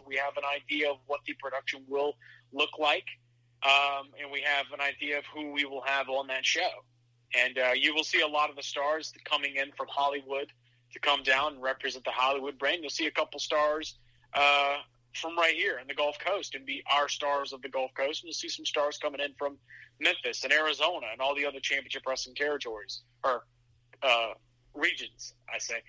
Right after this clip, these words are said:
I don't know why I keep saying <laughs> territories, but yeah, we, we, we do, we will eventually have a studio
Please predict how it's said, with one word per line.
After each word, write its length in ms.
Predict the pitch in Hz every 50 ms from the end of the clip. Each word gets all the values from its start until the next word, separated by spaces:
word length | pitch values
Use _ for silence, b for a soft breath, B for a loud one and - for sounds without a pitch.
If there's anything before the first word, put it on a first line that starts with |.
| B B B B -
I 40 |
don't 60 | 135 131
know 80 | 127
why 80 | 123 123
I 40 | 120
keep 180 | - - 117
saying 200 | - 120 123 151
<laughs> 100 | 135 -
territories, 400 | 123 120 120 - 110 101 98 101 -
but 140 | - 135 135
yeah, 180 | 156 143 117 107 - B B B B B B -
we, 140 | 180 208 214
we, 200 | 220 233 240 226
we 120 | 226 247
do, 240 | 240 254 277 269 262 196 175
we 140 | 190 208 208
will 360 | 202 190 220 233 240 247 233
eventually 480 | 202 180 - 190 185 - 190 185 180 165
have 200 | 165 170 165 147
a 80 | 151
studio 640 | 143 - - - - 170 170 170 156 160 165 151